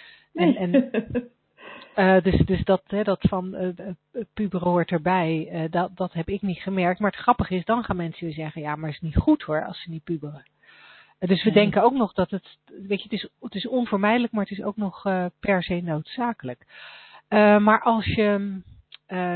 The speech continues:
Speaker 1: kijkt naar, eh, even kijken, want je vroeg van, weet jij nog een paar, een paar voorbeelden? Ehm, ja, het is echt met alles. Ehm, het hoort er nou eenmaal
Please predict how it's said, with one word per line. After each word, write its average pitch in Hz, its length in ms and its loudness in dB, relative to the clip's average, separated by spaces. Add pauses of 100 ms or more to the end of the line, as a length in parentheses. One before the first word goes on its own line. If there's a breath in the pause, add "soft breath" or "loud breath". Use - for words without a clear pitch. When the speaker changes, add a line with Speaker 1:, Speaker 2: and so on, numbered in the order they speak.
Speaker 1:
kijkt - 400 -12
naar, 170 400 -8
eh, 160 160 -12
even - 120 -14
kijken, 160 200 -12
want 170 140 -10
je 175 80 -6
vroeg - 280 -12
van, 185 160 -8
weet 180 160 -6
jij 185 140 -4
nog 175 180 -6
een 180 80 -12
paar, 165 580 -6
een 170 140 -12
paar 156 320 -8
voorbeelden? 156 800 -6 (880)
Ehm, 175 920 0 (1700)
ja, - 300 -14
het - 140 -16
is - 140 -10
echt - 260 -10
met 160 240 -8
alles. 226 680 -8
Ehm, 170 540 -4 (1040)
het 180 180 -4
hoort 175 360 2
er 175 100 2
nou 165 220 2
eenmaal 165 440 0